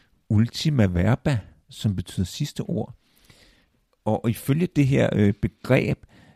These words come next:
øh, så havde de sidste ord, et, et menneske sagde, før han døde, før han eller hun døde,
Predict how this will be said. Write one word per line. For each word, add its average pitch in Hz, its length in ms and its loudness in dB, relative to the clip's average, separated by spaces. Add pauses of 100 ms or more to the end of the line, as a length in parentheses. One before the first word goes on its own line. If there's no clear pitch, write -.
(160)
øh, 98 540 0
så - 200 -2
havde 117 580 4 (560)
de 113 60 -10
sidste - 500 -6 (100)
ord, 123 280 2 (100)
et, 110 260 -6
et 107 200 -4
menneske 104 460 0
sagde, 117 460 -2 (360)
før - 260 -2 (540)
han 101 240 0
døde, 107 320 4
før - 280 -4
han 113 220 -2
eller 117 140 0
hun 104 160 -2
døde, 131 280 0